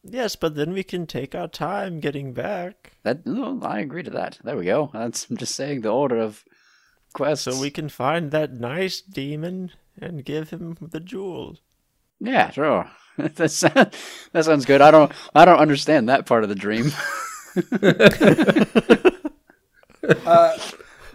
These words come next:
Speaker 3: one thing that you may be able to infer from the way the dreams have been going is that the more you think about, uh, kind of straying from the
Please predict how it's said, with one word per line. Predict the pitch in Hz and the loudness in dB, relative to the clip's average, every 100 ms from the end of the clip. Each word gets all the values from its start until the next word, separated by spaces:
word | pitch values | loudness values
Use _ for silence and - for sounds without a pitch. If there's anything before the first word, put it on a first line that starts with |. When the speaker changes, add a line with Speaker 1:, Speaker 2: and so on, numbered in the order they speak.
| _ 262 - 185 - _ _ - | _ -6 -4 -12 -12 _ _ -18
Speaker 3:
one | 147 185 262 | -2 0 0
thing | 240 240 220 175 | -2 -4 -4 -2
that | 160 143 _ 156 | -4 -4 _ -16
you | 156 170 | -14 -10
may | 160 160 | -4 -2
be | 147 143 | -2 -2
able | 139 135 | -2 -6
to | - 147 | -6 -6
infer | 123 107 - 127 135 165 | -6 -8 -8 -6 -6 -8
from | - _ 143 135 127 127 _ | -12 _ -8 -6 -8 -14 _
the | 135 143 | -10 -6
way | 135 147 | -2 -2
the | 135 | -4
dreams | 113 131 143 127 | -8 -6 -6 -8
have | 123 | -8
been | 127 117 | -8 -6
going | 113 117 135 139 - | -6 -6 -8 -12 -12
is | 147 143 123 | -8 -8 -2
that | 147 143 - _ _ _ _ | 0 0 -4 _ _ _ _
the | 175 156 170 | -8 -4 -4
more | 175 185 233 | 0 -2 -2
you | 202 | -6
think | - 180 175 | -6 -6 -6
about, | 160 143 139 139 | -2 0 0 0
uh, | 131 120 113 113 _ _ _ _ _ - | -2 0 -2 -8 _ _ _ _ _ -8
kind | 175 170 | -2 -2
of | 151 | -2
straying | 123 - 151 147 156 156 147 | -8 -8 -2 0 0 -4 -6
from | - 151 147 | -4 -2 -2
the | 131 | -4